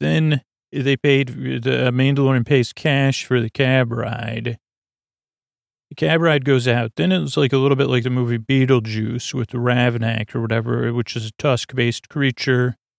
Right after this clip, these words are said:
Uh, I think the fish person says, "Thank Ferric," uh, which must be their god or someone they're thanking. Uh, very nice helmet. Uh, they put nothing shocking.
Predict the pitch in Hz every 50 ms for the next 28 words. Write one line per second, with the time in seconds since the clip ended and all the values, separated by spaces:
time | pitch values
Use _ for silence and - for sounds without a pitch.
0 | _ _ _ _ _ _ - 147 123 127 117 107 - - 196 190 - 170 135 -
1 | 175 170 - - 165 143 - - 131 - - 131 110 - - - 139 135 135 -
2 | - - - - - 131 123 135 151 147 117 113 120 - _ - 123 117 113 117
3 | 117 113 123 120 127 131 123 - - - 127 127 117 - - - 127 117 120 117
4 | 117 107 107 - 127 117 120 120 120 120 120 120 120 117 117 123 120 120 120 117
5 | 113 113 120 123 127 - - 143 131 123 117 117 117 110 110 120 120 123 123 131
6 | 127 - - 123 113 117 117 117 123 127 123 107 _ _ _ _ _ _ _ _
7 | _ _ _ _ _ _ _ - - 113 113 113 110 107 117 113 113 110 127 135
8 | 135 139 143 139 135 131 127 120 117 - - - 147 147 143 143 143 139 135 135
9 | 127 120 _ - - - 135 123 117 117 120 120 113 113 110 101 _ _ _ _
10 | _ _ _ _ _ _ _ - - 120 - 151 135 135 135 135 135 139 143 139
11 | - - 135 123 117 - - - - - 131 127 127 127 127 127 123 _ - 123
12 | 117 120 120 127 123 123 123 123 120